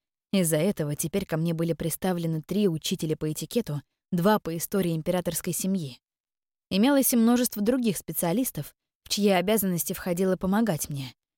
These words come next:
Даже с выбором платья и прически, ведь абсолютно все должно было отвечать поводу и случаю, а я на данный момент, к сожалению,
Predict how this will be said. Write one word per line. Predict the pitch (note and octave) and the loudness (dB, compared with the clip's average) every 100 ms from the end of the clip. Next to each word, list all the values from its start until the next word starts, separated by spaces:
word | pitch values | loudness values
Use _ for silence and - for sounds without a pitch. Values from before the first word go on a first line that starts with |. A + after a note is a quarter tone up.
| _ _ _ - | _ _ _ 0
Даже | F#3 F3+ | 2 4
с | F3+ | 2
выбором | F#3 F#3 F3+ F3 | 2 2 2 2
платья | E3+ F3 F3+ F3+ | 2 2 2 -2
и | |
прически, | D#3+ F3+ - G#3 - C3+ B2 _ _ _ | -2 -2 -2 -2 -4 -12 -14 _ _ _
ведь | - E3 | -6 -4
абсолютно | E3+ - G3+ A3+ G3 | 0 2 4 2 -2
все | - - A#3 | -4 0 2
должно | F#3 E3 E3 F#3 | 4 2 2 2
было | E3+ E3+ | 4 4
отвечать | E3+ E3+ D#3+ F3+ - | 2 -2 -2 -2 -2
поводу | - G#3 E3+ D#3+ | -2 0 2 0
и | E3 | -2
случаю, | - A3+ A3+ - C#3 C3 _ _ _ _ | -2 -2 -4 -4 -8 -8 _ _ _ _
а | - | -2
я | F3+ A#3+ | 2 4
на | A#3 | 2
данный | E3+ F3+ F3+ | 2 0 2
момент, | E3+ F3 A3 - | 0 2 0 -2
к | |
сожалению, | - E3+ F3+ F#3 E3+ D#3+ | -4 -4 -2 -2 -2 -2